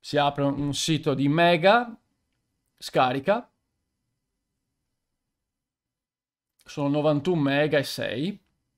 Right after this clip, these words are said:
Qui ci mette un po', adesso ve lo taglio. Ok, allora, eh, salva file.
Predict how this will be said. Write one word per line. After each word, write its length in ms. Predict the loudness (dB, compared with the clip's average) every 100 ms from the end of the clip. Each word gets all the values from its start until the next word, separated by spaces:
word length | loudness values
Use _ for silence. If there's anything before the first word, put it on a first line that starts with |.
| _ _ _ _ _ _ _ _ _ _ _ _ -20 _ _ _ _ _ _
Qui 140 | -12 -6
ci 120 | -2
mette 220 | -2 -2
un 100 | -4
po', 200 | 0 0
adesso 520 | 0 -2 -4 -6 -8 -10
ve 100 | -6
lo 100 | -6
taglio. 560 | -4 -4 -2 -2 -2 _ _ _ _ _ _ _ _ _ _ _
Ok, 520 | -6 0 2 2 -2 -10 -8
allora, 500 | -4 -4 -4 -8 -14 _ _ _ _ _ _
eh, 500 | -8 -6 -4 -6 -8
salva 380 | -10 -10 -8 -10
file. 680 | -10 -6 -4 -4 -8 -10